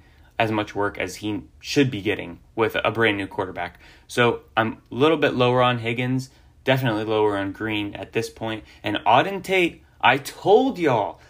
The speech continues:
I told y'all Auden Tate is that dude. I told you. He has been, he has been balling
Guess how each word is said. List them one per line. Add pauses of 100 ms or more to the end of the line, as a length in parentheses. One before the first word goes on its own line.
(120)
I
told
y'all
Auden
Tate
is
that
dude. (480)
I
told
you. (1300)
He
has
been,
he
has
been
balling